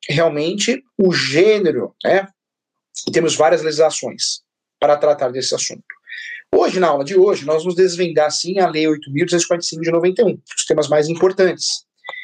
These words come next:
Essa Lei oito mil duzentos e quarenta e cinco de noventa e um foi alterada pela Lei doze mil cento e doze. Essa lei, dois mil e nove, alterou pouca coisa, pouquíssima coisa.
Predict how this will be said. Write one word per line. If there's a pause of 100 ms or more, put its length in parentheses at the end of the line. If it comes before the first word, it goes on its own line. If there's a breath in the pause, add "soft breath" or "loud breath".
(340 loud breath)
Essa
Lei (320)
oito
mil
duzentos
e
quarenta
e
cinco
de
noventa
e
um (260)
foi
alterada
pela
Lei
doze
mil
cento
e
doze. (1400 loud breath)
Essa
lei,
dois
mil
e
nove, (120)
alterou
pouca
coisa, (480)
pouquíssima
coisa.